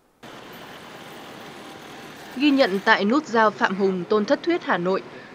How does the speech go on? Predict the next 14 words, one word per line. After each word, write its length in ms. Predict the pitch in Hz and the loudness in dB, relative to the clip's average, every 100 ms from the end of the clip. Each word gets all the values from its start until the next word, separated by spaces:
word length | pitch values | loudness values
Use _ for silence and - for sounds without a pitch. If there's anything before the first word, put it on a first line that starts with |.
| - | -4
giờ 180 | - 269 | 2 4
cao 140 | 302 | 4
điểm 220 | 247 190 | 4 4
buổi 140 | 175 170 | 4 2
sáng, 400 | - 185 196 339 - - - | 4 4 4 0 -10 -16 -4
lượng 260 | 269 254 254 | 2 2 2
phương 200 | 330 302 | 0 2
tiện 200 | 262 233 | 2 2
tham 200 | 262 247 | 0 2
gia 220 | 254 240 | 2 4
giao 140 | 247 | 2
thông 220 | 240 247 | 2 2
tăng 240 | 214 226 220 | 4 2 2
cao. 320 | 226 220 196 | 4 4 2